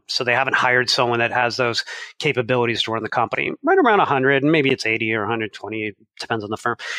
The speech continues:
You know, you hire one or multiple people that, that could help, that could actually run the firm if you get hit by a bus or, or at the appropriate time. Once you hit maybe two, three hundred million, it starts to get a little gray. Once you hit, you know, three, four hundred million,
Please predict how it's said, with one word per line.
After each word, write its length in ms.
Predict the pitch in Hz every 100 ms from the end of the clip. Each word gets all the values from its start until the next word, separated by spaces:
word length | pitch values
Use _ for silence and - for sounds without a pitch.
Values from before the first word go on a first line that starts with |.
| - -
You 80 | 147
know, 100 | 139
you 200 | 131 135
hire 480 | 127 - 131 131 139
one 380 | 123 120 139
or 40 | 175
multiple 440 | 127 120 - 123
people 380 | - 120 131 170
that, 240 | 156 139 135 _ _ -
that 160 | 131 -
could 340 | - - 147 139
help, 280 | 131 139 - _ -
that 220 | 135 139
could 160 | - 151
actually 240 | 151 -
run 140 | 185 247
the 60 |
firm 220 | - 117 -
if 160 | - -
you 60 |
get 100 | 127
hit 120 | 117 127
by 120 | 120
a 40 |
bus 320 | 117 120 135
or, 160 | 127 117 - - - -
or 80 | 120
at 140 | 117
the 80 | 120
appropriate 400 | - 117 117 113
time. 260 | 127 120 113 - - - - _ _
Once 280 | 165 214 277
you 120 | 320
hit 260 | 277 226 226 175
maybe 500 | 170 160 160 151 139
two, 480 | - - 175 185 190
three 240 | - 175
hundred 240 | 160 165 160
million, 680 | 147 127 127 175 254 262 - _ - - _
it 100 | 143
starts 300 | - 170 156
to 100 | -
get 140 | 165 165
a 60 |
little 240 | 160 165 175
gray. 640 | 139 127 113 113 147 190 - _ _ _
Once 320 | - 226 254 -
you 140 | 294
hit, 300 | 254 247 208
you 140 | 185 202
know, 180 | 180
three, 400 | 160 - 180 214
four 240 | 208 - 185
hundred 220 | 175 180
million, 440 | 165 156 156 151